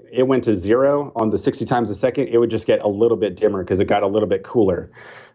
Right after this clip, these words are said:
Um, on the, uh, L E Ds, they're digital devices, so they turn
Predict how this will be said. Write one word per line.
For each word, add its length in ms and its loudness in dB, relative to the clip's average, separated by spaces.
Um, 500 -2
on 240 0
the, 500 -2
uh, 260 2
L 160 4
E 40 2
Ds, 320 2
they're 120 2
digital 440 0
devices, 580 -2
so 100 2
they 140 2
turn 300 -2